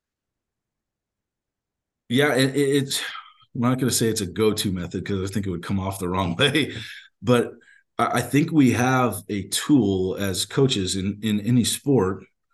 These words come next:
Um, and it, it might sound harsh, but it's the bench. You know, maybe I need to pull you out for a game, um, you know, and, and let you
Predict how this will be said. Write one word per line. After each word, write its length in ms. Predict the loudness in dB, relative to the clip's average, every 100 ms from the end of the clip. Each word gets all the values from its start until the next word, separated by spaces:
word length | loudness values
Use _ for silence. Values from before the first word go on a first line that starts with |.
| _ -20 -20 -8
Um, 640 | -4 -2 0 0 -2 -4 -8 _ _ _ _ _ _ _ -4
and 440 | 0 0 0 -4 -6
it, 200 | -6 -2
it 220 | 0 2
might 240 | 2 0
sound 340 | 0 2 2 0
harsh, 580 | -2 0 0 0 -8 -14 _ -6
but 140 | -4
it's 160 | 0 -2
the 100 | -2
bench. 500 | 0 0 0 -4 -8 -12 _ _ _ _ _ _ _ _ _ _ _
You 80 | -2
know, 320 | 0 0 -4 -14 -20 _ -2
maybe 280 | 0 2
I 60 | 2
need 200 | 4 4
to 60 | 0
pull 300 | -2 2 4
you 160 | 4
out 260 | 2 -4 -6
for 160 | -8 -10
a 80 | -10
game, 380 | -12 -12 -14 -20 _ _ _ _ _ _ _ _ _ _ _ -6
um, 600 | -4 -2 -2 -4 -6 -8
you 100 | -4
know, 360 | -2 0 0 -2
and, 500 | -2 0 0 -2 -6 -10 _ -6
and 180 | -4 0
let 280 | 0 2
you 640 | 0 2 2 0 -2 -6